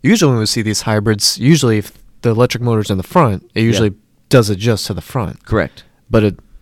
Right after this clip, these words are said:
Speaker 1: but this is saying it can actually do the rear as well.
Speaker 2: Which would be very cool.
Speaker 1: Which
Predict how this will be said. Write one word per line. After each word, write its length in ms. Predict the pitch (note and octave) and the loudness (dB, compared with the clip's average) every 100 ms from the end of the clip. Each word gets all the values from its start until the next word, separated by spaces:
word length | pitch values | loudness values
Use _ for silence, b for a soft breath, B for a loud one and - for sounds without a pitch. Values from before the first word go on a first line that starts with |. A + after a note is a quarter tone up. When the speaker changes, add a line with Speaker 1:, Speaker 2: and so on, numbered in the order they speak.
| - - | -10 -2
Speaker 1:
but 200 | G#2 G2+ | 0 2
this 200 | B2 - | 2 2
is 80 | - | 0
saying 300 | A#2+ A#2 G2 | 0 0 -2
it 100 | F2 | -4
can 100 | G#2+ | -4
actually 260 | G#2+ A2 | -4 -6
do 240 | F2 G#2 G#2 | -4 0 0
the 120 | F#2 | 0
rear 280 | F2+ G#2 E2+ | 0 0 0
as 160 | D2+ | 0
well. 280 | G2+ F#2 D#2 - | 2 2 0 -6
Speaker 2:
Which 160 | C3+ | -8
would 80 | A2 | -6
be 80 | F#2+ | -6
very 240 | G#2 B2+ | -4 -4
cool. 240 | G#2 E2+ D2+ | -4 -10 -8
Speaker 1:
Which 600 | G2 G#2+ G2 - - - | 2 2 2 0 -4 -6